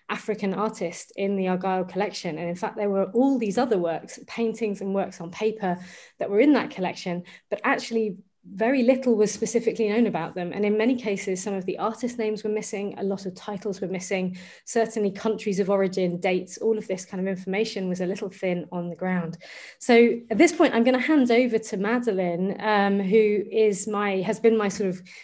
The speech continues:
co-conspirator on this project. Um, she's the cultural coordinator at Argyll and Bute Council, and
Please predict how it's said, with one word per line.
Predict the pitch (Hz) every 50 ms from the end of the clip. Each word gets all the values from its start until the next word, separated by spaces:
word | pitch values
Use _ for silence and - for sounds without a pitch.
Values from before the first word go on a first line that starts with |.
| - -
co-conspirator | - 240 240 226 214 214 214 202 190 202 - - - - - 226 214 196 - - 254 247 233 240 240 226
on | 208 208 208
this | 202 185
project. | 196 - 269 254 254 233 214 180 175 180 - -
Um, | 196 208 202 202 202 196 190 - - - -
she's | - 240 240
the | 233 214
cultural | 220 233 226 226 220 - 214 202
coordinator | 196 202 - 208 202 202 208 202 196 185 185 185 185 196 180
at | 175 -
Argyll | 190 190 185 190 185 185 185
and | 185 175
Bute | 180 175 160 -
Council, | - - - 254 226 - - - 202 185 185 180 185 - - - - -
and | - 196 214 208 -